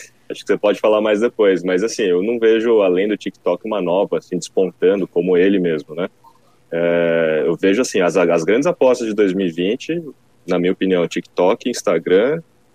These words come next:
LinkedIn. As grandes apostas mesmo. E o YouTube vem crescendo, é, continua crescendo bastante e, e, e continua sendo extremamente relevante. A gente fala pouco, né, sobre o YouTube,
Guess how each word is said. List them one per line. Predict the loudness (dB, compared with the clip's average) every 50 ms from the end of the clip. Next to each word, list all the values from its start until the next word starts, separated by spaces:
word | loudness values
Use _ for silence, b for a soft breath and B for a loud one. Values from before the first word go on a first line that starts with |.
| _ _ _ -4
LinkedIn. | -4 -4 0 0 -2 0 0 -4 -4 -4 _ _ _ _ _ _ _ _ _ -8
As | -6 -6 -2
grandes | -2 -2 0 0
apostas | -2 -2 2 2 2 2 2 -2 -8 -8 -4
mesmo. | -4 -2 -2 -2 -4 _ _ _ _ _ _ _ _ -4
E | 0 0
o | 2
YouTube | 2 2 0 2 0 0 0 0 -2
vem | -2 -2
crescendo, | -2 -2 -4 -4 -2 0 0 0 0 0
é, | -4 -4 -6
continua | _ -8 -8 -8 -6 -4 -2 -2 -2
crescendo | -2 -4 -4 -2 -2 -4 -2 0
bastante | -2 -2 -2 -2 0 0 0 0 0 -4 -4 -4 -4 -4 -4 -4
e, | -4 -2 -2 -2 -2 -2
e, | -2 -2 -2 -2 -4 _
e | -10 -10
continua | -6 -6 -8 -6 -4 -4 -4 -2
sendo | -2 -2 -2 -2 -2 -6
extremamente | -10 -16 -16 -16 _ -2 -2 0 0 0 0 -2 -4 -4 -2 -2
relevante. | -2 0 0 0 0 0 0 0 -2 -4 -8
A |
gente | -12 -12 -8 -8 -8 -8 _ _ _ _ _ _ _ -2
fala | 0 2 2 2
pouco, | 0 _ 4 4 4 4 4 0 -2 -2 -2 -4 _ _ -8
né, | -4 -2 -2 -2 -2 -4
sobre | -8 -4 -4 -4 -2 0 0
o | 0
YouTube, | -2 -2 -2 0 0 0 2 0 -4